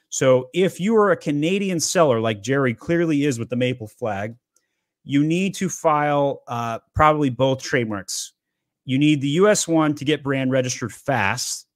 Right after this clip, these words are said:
and you need the Canadian one to just protect your, your local turf. Hijacking exists high, at higher levels in Canada because there's not as much intellectual property control mechanisms.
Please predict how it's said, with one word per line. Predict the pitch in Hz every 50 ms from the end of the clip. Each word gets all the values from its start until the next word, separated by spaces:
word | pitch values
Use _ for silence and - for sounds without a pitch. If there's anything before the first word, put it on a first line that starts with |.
| _ _
and | 135 131 139
you | 143
need | 151 156 139
the | 139
Canadian | 139 - 156 165 190 202 185 175 151 139 135
one | 131 127 127 123
to | 127 123
just | 117 131 127 - -
protect | 135 123 - 151 151 147 - -
your, | 139 123 107 -
your | - 135 123 120
local | 120 127 123 120 123 110 95
turf. | - - 127 113 101 95 - - _ _ _ _ _ _ _ _ -
Hijacking | 175 202 226 208 202 196 175 160 156 - 165 156 156 139 - - -
exists | 135 127 120 123 151 165 151 - - - - _ _
high, | - - - 160 165 170
at | - - 139 123
higher | - - - 180 196 202 196 170
levels | 151 143 139 147 151 143 135 127 123
in | 135 120 107
Canada | - - 147 147 147 135 120 107 101 101 - _ _ _ _ _ _ _
because | - 135 127 170 165 139
there's | 131 151 139 123
not | 139 147 143 180 190
as | 170 151
much | 170 165 156 160 -
intellectual | 151 147 147 147 143 139 131 - 143 127
property | 123 - - 135 123 127 127 139 123 110
control | - - 110 - - - 127 117 113
mechanisms. | 110 107 101 - - 95 90 85 85 95 - - - -